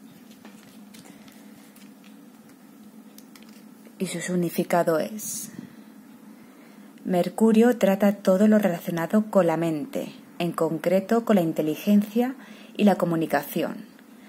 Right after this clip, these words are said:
También está bajo el gobierno de Mercurio el deseo de compartir nuestras ideas y ser escuchados,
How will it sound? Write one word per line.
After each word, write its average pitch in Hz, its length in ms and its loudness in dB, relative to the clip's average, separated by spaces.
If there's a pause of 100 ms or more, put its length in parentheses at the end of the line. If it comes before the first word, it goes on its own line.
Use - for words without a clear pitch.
(300)
También 160 400 0
está 185 320 -2
bajo 156 320 -4
el 151 80 -4
gobierno 202 640 2
de 180 140 4
Mercurio 185 520 2
el 196 60 4
deseo 190 560 -2
de 165 140 0
compartir 156 720 -2
nuestras 180 520 2
ideas 196 480 0
y 175 100 -4
ser 202 340 -2
escuchados, - 920 -6